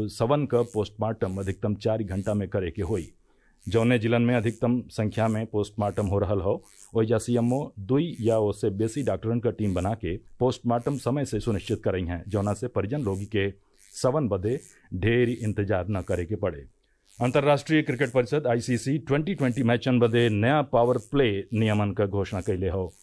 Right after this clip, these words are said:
अगला महीना से प्रभावी होखे वाले नया नियमन के हिसाब से बरखा, खराब रोशनी चाहे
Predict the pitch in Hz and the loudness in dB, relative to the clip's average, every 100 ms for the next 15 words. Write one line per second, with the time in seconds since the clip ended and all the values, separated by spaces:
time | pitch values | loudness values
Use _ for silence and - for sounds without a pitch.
0 | - _ - 104 107 101 101 110 104 147 | -20 _ -4 0 2 2 0 -2 0 -2
1 | 107 98 98 110 95 98 95 92 117 101 | 0 -2 -2 0 -2 -2 0 0 0 2
2 | 110 107 104 120 110 85 98 101 104 92 | 2 2 2 2 0 -2 -4 -4 -2 -2
3 | 82 104 104 101 - - 87 110 107 - | 0 2 2 0 -14 -12 0 0 0 0
4 | 113 160 - - 104 101 92 107 - 101 | 0 -2 -6 -2 2 2 4 2 2 -6
5 | 73 98 - 95 101 104 | -6 -8 -2 0 2 0